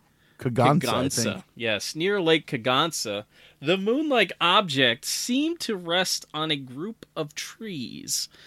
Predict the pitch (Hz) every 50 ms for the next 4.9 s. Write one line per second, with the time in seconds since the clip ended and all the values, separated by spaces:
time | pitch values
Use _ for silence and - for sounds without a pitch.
0 | - - - - - - _ _ _ - - 135 143 151 156 - - - 180 196
1 | 202 208 220 220 - - 226 208 214 220 208 202 190 185 180 175 165 - - 151
2 | 139 127 120 120 120 120 117 120 127 131 139 156 185 196 175 170 190 175 165 135
3 | 127 120 120 120 120 - - 135 123 131 127 120 117 120 117 - - 127 127 120
4 | 120 120 117 120 - - 117 113 110 107 113 98 73 69 - - - -